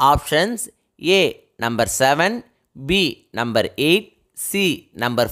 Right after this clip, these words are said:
four, D, number three. அருண்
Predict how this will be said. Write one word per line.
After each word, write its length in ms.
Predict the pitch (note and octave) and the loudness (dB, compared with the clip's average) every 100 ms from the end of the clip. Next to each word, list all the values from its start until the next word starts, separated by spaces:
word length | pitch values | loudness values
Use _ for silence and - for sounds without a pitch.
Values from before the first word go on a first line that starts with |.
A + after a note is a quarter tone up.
| - | 0
four, 260 | E3+ F#3 F#3+ - _ _ B2+ | 2 2 0 -12 _ _ -4
D, 340 | F3 B3+ - - | -2 -4 -8 -8
number 280 | A2+ A2 A2 - | -6 -2 -4 -2
three. 300 | A2+ A2+ G2+ - - _ | -2 -2 -4 -10 -20 _
அருண் 540 | - C#3 F3+ A#3+ B3 | 0 2 4 2 -2